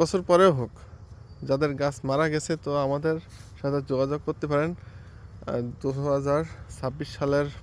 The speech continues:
পূর্বেই আপনারা জানাবেন যে আপনাদের কি কি গাছ মারা গেছে।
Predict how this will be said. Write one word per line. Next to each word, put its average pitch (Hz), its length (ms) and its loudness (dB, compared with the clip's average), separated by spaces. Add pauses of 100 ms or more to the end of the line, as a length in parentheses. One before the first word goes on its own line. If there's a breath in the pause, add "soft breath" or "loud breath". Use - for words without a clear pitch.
(120)
পূর্বেই 143 420 2 (880 loud breath)
আপনারা 135 520 2 (160)
জানাবেন 139 380 2 (140)
যে 123 80 -2 (180)
আপনাদের 135 360 -4 (240)
কি 165 180 -4
কি 160 100 0 (100)
গাছ 151 180 2 (240)
মারা 131 240 0
গেছে। 135 220 -4